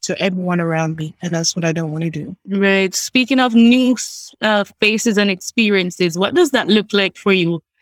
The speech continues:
Speaker 2: If you go into a store, or if somebody sees you that knew you before, is there any emotion that comes up?
Speaker 1: Um, in the beginning, my emotions and my feelings was,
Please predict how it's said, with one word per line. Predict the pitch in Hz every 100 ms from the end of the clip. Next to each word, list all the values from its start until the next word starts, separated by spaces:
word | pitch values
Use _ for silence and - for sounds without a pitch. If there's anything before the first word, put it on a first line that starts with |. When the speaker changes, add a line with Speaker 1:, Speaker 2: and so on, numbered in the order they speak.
| _
Speaker 2:
If | 214 190
you | 208 202
go | 170 196 196 190
into | - 190 185 185
a | 180
store, | - - 262 247 233 226
or | 196
if | 180
somebody | 226 214 196 185 175
sees | - - 240 240 214
you | 233 220
that | 202 190
knew | 196 202
you | 196 190
before, | 185 - - 233 220 220 214 _ _ -
is | 196 185
there | 214 214
any | 208 214 208 208 208 208 208 -
emotion | 208 196 190 202 - 226 220
that | 220 -
comes | 220 220
up? | 233 269 - _ _ _ _ -
Speaker 1:
Um, | 247 247 240 247 240 _ _ _
in | 254
the | 254
beginning, | 226 247 269 294 277
my | 247 233
emotions | 226 214 220 - 254 254 247 226
and | 202
my | 185
feelings | - - 220 220 220 226 214 -
was, | 196 190 185 175 -